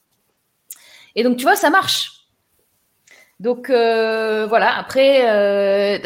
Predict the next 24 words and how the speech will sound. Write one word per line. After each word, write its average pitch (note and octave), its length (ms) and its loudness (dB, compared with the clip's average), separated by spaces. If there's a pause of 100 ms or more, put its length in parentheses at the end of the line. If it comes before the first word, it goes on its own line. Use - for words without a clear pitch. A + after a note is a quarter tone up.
(340)
si - 140 -10
tu D#4+ 140 0
veux, F#4 100 2
un D4+ 120 2
tunnel E4 380 -2
de D#4 100 -6
vente E4+ 260 -6
est C4 200 -6
utile E4 400 -4
si C4+ 140 -8
tu C4 140 -8
veux C#4+ 140 -4
collecter D4+ 920 -4
du A#3+ 200 -4
lead D#4+ 420 2
et B3+ 100 -2
créer - 200 -10
une B3+ 100 -2
relation B3 400 -2
avec B3+ 180 -6
les B3 140 -2
gens, C4+ 140 -4
et B3+ 100 -8
cetera. D4 380 -6